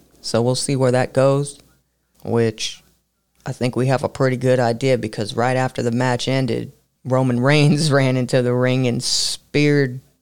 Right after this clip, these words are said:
uh, speared the Fiend, started beating him up.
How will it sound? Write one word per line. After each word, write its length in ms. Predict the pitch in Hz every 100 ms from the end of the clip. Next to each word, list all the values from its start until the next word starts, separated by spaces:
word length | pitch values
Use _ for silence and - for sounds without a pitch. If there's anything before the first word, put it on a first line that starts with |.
| -
uh, 460 | 117 110 92 76 135 - _ _ _ _ -
speared 400 | - - 139 127
the 60 | 120
Fiend, 440 | - 165 156 147 - _ -
started 400 | - 135 127 117
beating 240 | 127 113
him 140 | 120 135
up. 260 | 143 143